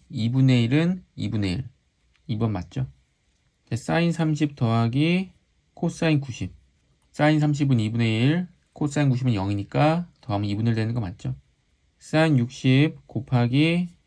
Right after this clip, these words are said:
코사인 삼십. 사인 육십 이분의 루트 삼, 코사인 삼십 이분의 루트 삼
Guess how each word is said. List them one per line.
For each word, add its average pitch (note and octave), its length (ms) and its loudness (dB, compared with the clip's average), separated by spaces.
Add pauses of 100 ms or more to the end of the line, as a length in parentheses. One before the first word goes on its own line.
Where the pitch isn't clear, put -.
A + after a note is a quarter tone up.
(100)
코사인 D3 320 -2
삼십. C3+ 380 2 (540)
사인 D#3+ 380 4
육십 C#3 540 2
이분의 C3 420 4
루트 G#2 220 -4
삼, D3+ 440 2 (480)
코사인 D3 360 -2
삼십 C#3 420 2
이분의 A2 360 -2
루트 - 160 -10
삼 E2+ 240 -10